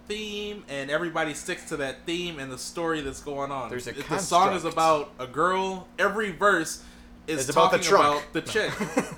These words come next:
Speaker 1: Somehow, some way, it relates back to the girl. Nowadays, the chorus will be about a girl, and every verse is about something random. Every bar will not really relate to the bar before that,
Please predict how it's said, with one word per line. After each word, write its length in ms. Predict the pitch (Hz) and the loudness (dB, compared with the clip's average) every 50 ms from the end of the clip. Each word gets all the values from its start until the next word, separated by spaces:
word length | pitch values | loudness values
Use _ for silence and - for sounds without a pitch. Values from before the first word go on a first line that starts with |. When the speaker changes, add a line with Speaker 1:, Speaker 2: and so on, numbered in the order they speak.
| - - | -14 -10
Speaker 1:
Somehow, 560 | - - - 185 190 208 - 190 196 190 190 | -6 0 4 4 4 4 4 4 2 4 2
some 240 | 185 - 202 190 180 | 2 2 0 0 0
way, 140 | 185 185 175 | 0 0 0
it 60 | 156 | 0
relates 340 | 139 135 151 160 156 - - | 0 0 -2 -2 -2 -4 -2
back 240 | 160 156 151 143 | -2 -2 0 -2
to 100 | - 156 | -4 -8
the 80 | 139 139 | -8 -6
girl. 340 | 135 147 156 147 123 113 101 117 | -4 -4 -2 -2 -4 -4 -4 -2
Nowadays, 560 | 139 156 180 190 190 190 196 196 190 185 - | 0 2 2 2 0 0 0 -2 -2 -4 -6
the 120 | - 139 - | -8 -10 -8
chorus 360 | - - 202 214 220 196 190 | -2 2 2 2 2 2 -2
will 80 | 180 | -4
be 140 | 160 170 165 | -4 -2 -2
about 260 | 156 147 156 151 151 | 0 2 2 2 2
a 100 | 143 127 | 0 -2
girl, 460 | 127 151 165 160 147 131 120 117 113 113 - - - - - - - - 139 | -2 -2 0 0 0 0 -2 -4 -4 -8 -12 -20 -20 -20 -20 -18 -12 -6 -4
and 300 | 151 - 151 147 139 131 139 | -2 0 0 -2 -2 -2 0
every 280 | 175 185 190 196 180 | 0 2 2 0 -2
verse 340 | 147 151 170 175 175 156 - | 0 2 4 4 4 2 -2
is 100 | 147 135 | -6 -6
about 540 | 147 131 143 139 139 151 135 - - - - | -4 2 4 4 6 8 6 6 4 2 0
something 580 | - - - - 156 151 151 156 151 139 127 | -2 -2 0 0 0 0 0 -4 -6 -6 -6
random. 320 | 123 135 135 131 120 117 107 98 95 - - - - - - - - - - - - - - - - - | -6 -4 -4 -6 -6 -8 -12 -12 -14 -16 -16 -16 -18 -18 -20 -20 -20 -18 -18 -18 -18 -18 -20 -18 -6 2
Every 380 | 165 190 208 190 190 214 214 196 | 6 6 6 6 4 0 -2 0
bar 500 | 160 160 170 165 165 151 139 135 131 120 | 2 4 6 6 6 6 4 2 -2 -4
will 240 | 120 131 139 135 131 - - - - 131 | -6 -6 -6 -6 -8 -12 -16 -18 -16 -16
not 640 | 131 131 135 139 147 151 160 165 170 180 143 139 | -14 -12 -12 -10 -8 -2 0 2 2 2 0 -2
really 200 | 160 175 165 160 | -4 -4 -2 -2
relate 340 | 151 151 147 147 147 147 147 - | -2 -2 -2 -2 -2 -4 -4 -8
to 60 | 147 | -6
the 100 | 135 127 | -6 -4
bar 220 | 127 139 135 131 | -2 -2 -4 -4
before 320 | 123 123 - - 131 123 110 | -6 -10 -12 -10 -10 -8 -8
that, 220 | 101 98 92 | -8 -10 -12